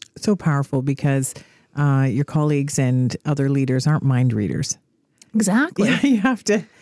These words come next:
Speaker 2: But yeah,
Speaker 1: have to
Speaker 2: it's shocking because
Speaker 1: Mm-hmm.
Speaker 2: so many people feel like they can just sit back and expect that people are going to identify or know what it is that you want.
Speaker 1: Mm-hmm.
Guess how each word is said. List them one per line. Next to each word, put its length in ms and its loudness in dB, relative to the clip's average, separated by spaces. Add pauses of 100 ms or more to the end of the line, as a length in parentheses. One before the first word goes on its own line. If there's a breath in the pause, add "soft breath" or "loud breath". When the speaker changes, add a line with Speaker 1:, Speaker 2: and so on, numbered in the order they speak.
Speaker 2:
But 120 2
yeah, 180 2
Speaker 1:
have 80 -4
to 60 0
Speaker 2:
it's 140 -2
shocking 540 0
because 320 2
Speaker 1:
Mm-hmm. 220 0
Speaker 2:
so 140 4
many 300 4
people 720 -2
feel 360 0
like 320 -2
they 160 0
can 280 -2
just 220 0
sit 220 -2
back 460 -4 (640 soft breath)
and 140 0
expect 1000 -4 (120)
that 180 0
people 340 2
are 120 2
going 360 4
to 440 2
identify 1000 -2
or 160 2
know 460 4
what 260 0
it 100 -2
is 220 -2
that 140 -6
you 160 -2
want. 340 0
Speaker 1:
Mm-hmm. 300 2